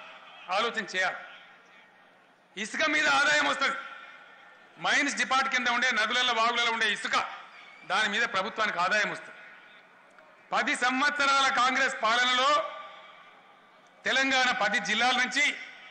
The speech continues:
రాష్ట్ర ప్రభుత్వానికి వచ్చిన ఆదాయం తొమ్మిది పాయింట్ యాభై ఆరు కోట్లు, అంటే తొమ్మిదిన్నర కోట్లు. ఈ నాలుగేండ్లలో టీఆర్ఎస్ ప్రభుత్వం వచ్చినాక,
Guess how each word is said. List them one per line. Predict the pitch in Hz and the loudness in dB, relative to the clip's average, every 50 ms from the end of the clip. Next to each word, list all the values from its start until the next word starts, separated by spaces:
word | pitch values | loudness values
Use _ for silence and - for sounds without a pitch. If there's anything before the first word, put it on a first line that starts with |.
| - - - - - - - - - - - - 180 | -20 -20 -20 -20 -20 -20 -20 -20 -20 -20 -14 -6 -2
రాష్ట్ర | 190 220 254 208 - - | 0 0 2 0 0 -2
ప్రభుత్వానికి | 247 - 233 233 147 - 240 240 233 233 233 226 | 0 0 0 0 -2 0 0 2 2 2 0 0
వచ్చిన | 220 220 220 202 | 0 0 0 2
ఆదాయం | 185 190 202 214 226 233 247 269 269 - - - - - - - - - - - - - - - - - - - - - - - - - | 2 2 2 2 2 2 2 0 -2 -6 -10 -14 -16 -18 -18 -20 -20 -20 -20 -20 -20 -20 -20 -20 -20 -20 -20 -20 -20 -20 -20 -14 -8 -6
తొమ్మిది | 202 226 240 254 277 269 277 269 | -4 -2 -2 0 0 0 0 0
పాయింట్ | 269 240 240 240 254 262 262 - 247 | 2 2 2 2 2 2 0 0 0
యాభై | 240 226 214 214 214 214 214 | 2 2 2 2 2 2 2
ఆరు | 208 208 196 190 | 2 2 2 0
కోట్లు, | - - 196 202 190 - 143 143 | -2 -2 -4 -4 -4 -6 -10 -10
అంటే | 160 196 | -12 -8
తొమ్మిదిన్నర | - 208 214 214 214 208 202 196 196 185 | -6 -4 -4 -2 -2 0 0 2 0 0
కోట్లు. | 175 165 175 190 196 - - - - - - - - - - - - - - - - - - - - - - - - - - - - - - - _ _ _ - - _ _ _ _ _ _ _ _ - | 0 0 -2 -4 -4 -6 -10 -16 -18 -20 -20 -20 -20 -20 -20 -20 -20 -20 -20 -20 -20 -20 -20 -20 -20 -20 -20 -20 -20 -20 -20 -20 -20 -20 -20 -20 _ _ _ -20 -20 _ _ _ _ _ _ _ _ -14
ఈ | 185 175 | -10 -8
నాలుగేండ్లలో | 165 160 165 180 196 196 185 190 202 208 208 214 233 240 220 - - - - - - - - - - - - - - - - - - - - - - _ _ - | -4 0 0 2 2 2 0 0 0 0 0 0 -2 -4 -6 -10 -16 -18 -20 -20 -20 -20 -20 -20 -20 -20 -20 -20 -20 -20 -20 -20 -20 -20 -20 -20 -20 _ _ -8
టీఆర్ఎస్ | 151 180 202 214 220 208 - - | -2 0 2 2 0 0 -2 -4
ప్రభుత్వం | 190 190 208 208 226 220 | -4 -4 -4 -4 -4 -4
వచ్చినాక, | 226 220 220 233 240 233 254 233 | -4 -2 -2 -2 -2 0 -2 -2